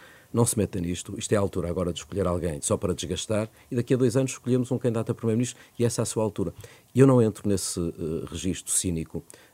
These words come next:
eh, de calculismo. Eh, eu arrisquei tudo, eh, eh, aliás, seguindo, eh, a máxima de Sá Carneiro, que dizia que a, a, a, a política sem, sem risco é uma chatice, eh, e sem ética é uma vergonha. Ora, eu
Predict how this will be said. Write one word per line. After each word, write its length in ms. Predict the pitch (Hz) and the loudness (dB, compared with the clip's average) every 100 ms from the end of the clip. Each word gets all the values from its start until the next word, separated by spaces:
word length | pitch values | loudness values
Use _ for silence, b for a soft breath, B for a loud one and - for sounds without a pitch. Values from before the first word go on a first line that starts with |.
| _ | _
eh, 120 | 90 80 | -6 -6
de 100 | - | 0
calculismo. 680 | 101 95 92 90 76 67 - - | 0 0 -2 -2 -4 -10 -14 -16
Eh, 40 | - - | -14 -8
eu 260 | 80 85 - - - | -4 -4 -4 -14 -8
arrisquei 420 | 87 87 - 82 | -6 -6 -8 -8
tudo, 380 | - 127 139 127 B B - | 0 2 2 -4 B B -12
eh, 40 | 78 | -10
eh, 480 | 73 76 73 73 80 | -8 -8 -8 -8 -4
aliás, 380 | 90 92 101 | 0 0 -2
seguindo, 400 | - 104 98 98 - | -2 0 2 0 -4
eh, 760 | 80 78 73 71 - 71 - | -8 -8 -8 -10 -12 -14 -8
a 20 | 80 | -2
máxima 480 | 95 85 92 82 | 0 0 -2 -2
de 220 | 76 80 76 B B | -2 -4 -6 B B
Sá 200 | - 101 | -4 -4
Carneiro, 360 | - 85 92 107 | -4 -2 0 0
que 100 | - | -4
dizia 200 | - 104 | -2 -2
que 240 | - 104 - B _ | 0 -4 -4 B _
a, 60 | - | -8
a, 1000 | 85 - 87 80 80 80 85 73 _ - | -8 -8 -8 -10 -10 -8 -8 -10 _ -10
a, 20 | |
a 40 | 92 | -6
política 420 | 104 104 - 90 | -2 -2 -2 -4
sem, 380 | - 92 80 78 | -2 -2 -4 -6
sem 200 | - 87 | -4 -4
risco 300 | 80 110 - | -2 -2 0
é 20 | |
uma 80 | 110 | 0
chatice, 480 | 101 90 80 65 - B B B | 0 -4 -4 -8 -12 B B B
eh, 140 | - 76 | -12 -8
e 80 | - | -6
sem 300 | - 90 87 | -4 -2 0
ética 380 | 95 101 - 101 | -2 -4 -4 -4
é 100 | 98 | 0
uma 120 | 101 | 0
vergonha. 380 | 98 107 101 90 | 0 0 0 0
Ora, 160 | 78 80 | -4 -4
eu 260 | 85 85 | -4 -4